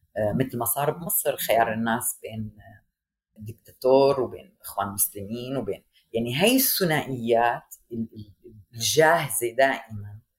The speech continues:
لوضعنا فيها ساهمت أيضًا بأنه، آه،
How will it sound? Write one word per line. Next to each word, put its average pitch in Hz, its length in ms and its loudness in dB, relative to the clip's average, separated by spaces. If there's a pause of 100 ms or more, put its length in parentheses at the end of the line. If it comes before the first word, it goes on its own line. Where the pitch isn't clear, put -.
(520)
لوضعنا 113 560 2
فيها 110 600 -14 (380)
ساهمت 180 600 0 (140)
أيضًا 127 520 -2
بأنه، 113 400 -12
آه، 104 1120 -10